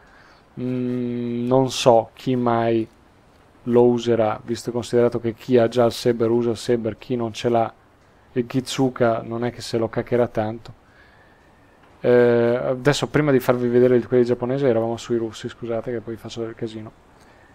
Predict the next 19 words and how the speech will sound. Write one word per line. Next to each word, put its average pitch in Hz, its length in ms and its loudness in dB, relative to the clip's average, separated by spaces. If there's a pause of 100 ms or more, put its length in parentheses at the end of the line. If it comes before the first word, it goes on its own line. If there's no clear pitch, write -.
(120)
Eh, 120 580 2
vabbè, 120 360 0
comunque, 127 400 -6
i 156 100 4
russi, 170 560 4
diciamo, 147 420 2
nella 120 200 0
parte 135 500 4
dell'aviazione, 127 920 2 (180)
a 131 120 -2
meno 131 300 -2
che 143 220 -2
non 131 140 -2
abbiano 123 260 -2
introdotto 127 500 -2
degli 117 240 0
altri 123 380 0
I 120 60 -2
sedici 131 640 -2